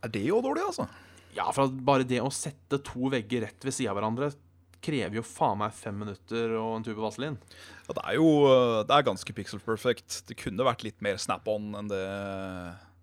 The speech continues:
Speaker 1: det er
Speaker 2: Og
Speaker 1: i
Speaker 2: jeg
Speaker 1: spillet.
Speaker 2: har,
Speaker 1: Det er, eh,
Speaker 2: ja, og jeg har ennå ikke skjønt hvordan du lager sving på vegger. Det er mulig jeg er dum, da, men,
Speaker 1: Ja, det er en
Speaker 2: eh,
Speaker 1: egen vegg som er en sving.
Speaker 2: Ja, OK. Ja,
Speaker 1: Ja.
Speaker 2: da får jeg ta på meg den, da. Åh, vet du, den, den dreper den katta snart.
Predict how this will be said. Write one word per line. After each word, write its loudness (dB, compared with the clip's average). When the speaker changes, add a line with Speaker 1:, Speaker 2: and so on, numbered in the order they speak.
Speaker 1:
det 0
er 2
Speaker 2:
Og 4
Speaker 1:
i 4
Speaker 2:
jeg 4
Speaker 1:
spillet. 0
Speaker 2:
har, 2
Speaker 1:
Det -8
er, -8
eh, -8
Speaker 2:
ja, 2
og -6
jeg 0
har -2
ennå -2
ikke -10
skjønt -4
hvordan -2
du -2
lager -4
sving -4
på -2
vegger. -2
Det 2
er 4
mulig 0
jeg 2
er 2
dum, -2
da, -2
men, -2
Speaker 1:
Ja, 4
det 6
er 8
en 2
Speaker 2:
eh, 2
Speaker 1:
egen -2
vegg -4
som -6
er 2
en -4
sving. -10
Speaker 2:
Ja, 4
OK. -6
Ja, -6
Speaker 1:
Ja. -4
Speaker 2:
da -10
får -18
jeg -6
ta -4
på -12
meg -8
den, -6
da. -10
Åh, -16
vet -18
du, -14
den, -16
den -16
dreper -18
den -16
katta -20
snart. -20